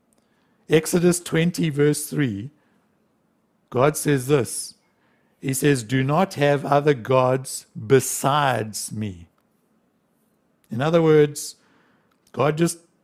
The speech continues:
God doesn't just want first place in our lives. He wants the only place in our lives. He doesn't want any other gods next to him.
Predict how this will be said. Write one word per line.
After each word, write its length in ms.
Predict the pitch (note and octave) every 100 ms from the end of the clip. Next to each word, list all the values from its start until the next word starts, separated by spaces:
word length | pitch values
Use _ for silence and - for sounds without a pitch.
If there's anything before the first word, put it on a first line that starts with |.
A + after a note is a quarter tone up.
| _
God 200 | - D3
doesn't 280 | D#3+ F3+ F3
just 180 | D3+ D3+
want 200 | D3 A#2+
first 400 | - C#3+ D#3 D#3+
place 560 | - B2 G#2 - - - _
in 140 | - B2
our 180 | A#2 A2
lives. 600 | G#2+ F#2+ F#2+ G2+ - - _ _ _
He 160 | - C#3
wants 320 | C#3 C#3+ C#3
the 220 | - A#2+
only 460 | - B2 B2 A#2+ A2+
place 640 | - G#2 F2 - - - _ _ _ _ _ -
in 160 | A2+
our 160 | G#2 F#2+
lives. 540 | G2 F#2 G2+ A#2+ - _ _ _ _ _ _ _ _ _ _ _ _
He 120 | -
doesn't 180 | D3 F3
want 160 | F3 D#3
any 260 | D3+ E3
other 220 | D#3+ D#3 D3
gods 480 | A2 B2+ C3 A2
next 380 | G#2+ A2 C#3 - -
to 140 | B2
him. 240 | G2 F2